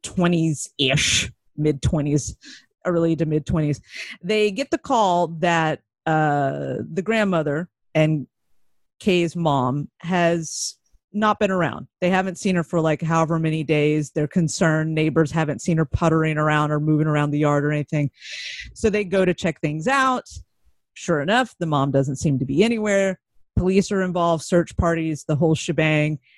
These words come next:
And then, like, three days later, one morning, Kay gets up there in the, in the mother's house, and the mother's just there in the kitchen doing stuff. And from there on, uh, we're kind of slowly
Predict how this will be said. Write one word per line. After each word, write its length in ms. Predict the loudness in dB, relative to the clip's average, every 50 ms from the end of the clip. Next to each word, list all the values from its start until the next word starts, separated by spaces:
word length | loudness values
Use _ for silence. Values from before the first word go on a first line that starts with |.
| _ _ -2 0
And 100 | 2 2
then, 140 | 2 2 2
like, 240 | 2 0 0 -2 -4 _ _
three 220 | -4 -2 0 2 2
days 280 | 2 2 2 0 -2
later, 600 | -2 0 2 2 2 2 2 0 0 -2 -4 -4 _ _ -6
one 200 | -2 -2 -2 0
morning, 480 | 0 0 0 2 0 0 0 -2 -2 -4
Kay 260 | -2 0 2 2 2
gets 260 | 2 -2 -2 -2 0 -2
up 140 | -2 -2 0 0
there 180 | 0 2 2 2
in 160 | 0 0 -2
the, 160 | -2 -2 -4 -4 -4
in 140 | -2 0 2
the 60 | 2
mother's 360 | 4 4 4 4 2 0 -2
house, 520 | -2 0 2 2 4 2 2 0 -2 -6 -12 -8 -2
and 400 | 0 2 2 2 2 0 0 0
the 80 | 0 0
mother's 320 | 0 0 0 0 -2 -2
just 240 | -4 -6 -6 -4 -2
there 160 | 0 0 0
in 120 | 0 0 -2
the 80 | -2
kitchen 540 | 0 0 0 0 2 0 0 2 2 0 -2 _ _ _ _ _ _ -20 -20 -20 _ _ _ _ _ _ _ _ _ _ _ -4
doing 220 | -2 -2 -2 -2
stuff. 300 | 0 2 4 4 4 2 -2 -2
And 200 | 0 0 0 -2
from 140 | -4 -4 -2
there 220 | 0 0 0 2 0
on, 400 | 2 2 2 2 2 -2 -4 -6 _ _ _ _ -20 _ _ _ _ _ _ _ _ _ -8 -4
uh, 840 | -2 0 2 2 2 2 2 2 2 2 0 0 0 -2 -2 -2 -2
we're 300 | -2 -2 0 0 0 0
kind 260 | 0 0 0 0 0
of 100 | 0 -2
slowly 840 | -4 -6 -4 0 0 2 2 2 2 0 0 -2 -2 -2 -4 -4 -6